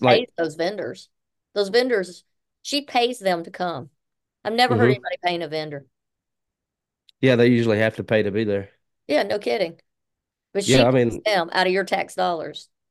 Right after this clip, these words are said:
Speaker 1: I remember I, well, I was one of the vendors working it that day, and, um, like, you know, we had Terry Harmonica Bean, Honey Boy and Boots, some great musicians come out to play, and, um,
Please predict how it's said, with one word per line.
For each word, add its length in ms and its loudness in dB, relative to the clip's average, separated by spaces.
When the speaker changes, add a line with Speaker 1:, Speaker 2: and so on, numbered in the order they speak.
Speaker 1:
I 80 2
remember 400 2
I, 80 -4
well, 300 -8
I 40 0
was 140 -2
one 140 0
of 80 -2
the 40 -10
vendors 320 -2
working 360 -6
it 100 -10
that 180 -8
day, 460 -4
and, 360 -2
um, 480 -6
like, 300 0
you 60 6
know, 120 8
we 120 8
had 240 4
Terry 480 2
Harmonica 440 2
Bean, 640 0
Honey 200 -2
Boy 240 -2
and 140 -4
Boots, 480 -6
some 400 -4
great 260 4
musicians 560 0
come 200 -4
out 300 -2
to 80 -18
play, 360 0
and, 360 2
um, 480 -6